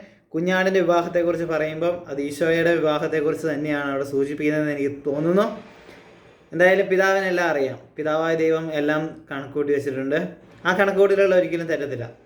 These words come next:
അപ്പം എല്ലാവർക്കും എൻ്റെ നന്ദി, നമസ്കാരം. ആ, പിന്നെ ആയിരം വർഷത്തെ ഭരണം എന്നുള്ള സുശേഷമൊക്കെ വരുന്നുണ്ട്.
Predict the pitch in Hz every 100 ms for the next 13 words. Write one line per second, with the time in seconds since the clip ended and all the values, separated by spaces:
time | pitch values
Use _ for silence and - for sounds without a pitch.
0 | _ _ _ - 185 214 220 - - -
1 | - - - 147 170 170 170 170 185 196
2 | - - 156 151 156 151 160 180 - -
3 | 135 139 156 151 180 - - - - _
4 | _ _ _ _ - - 143 143 143 143
5 | 151 123 - - - - - - - -
6 | - - - - 175 196 196 196 - -
7 | - - 143 151 175 190 202 202 185 180
8 | 170 175 170 156 170 185 165 - - 156
9 | 165 165 170 165 151 160 180 170 170 156
10 | 170 147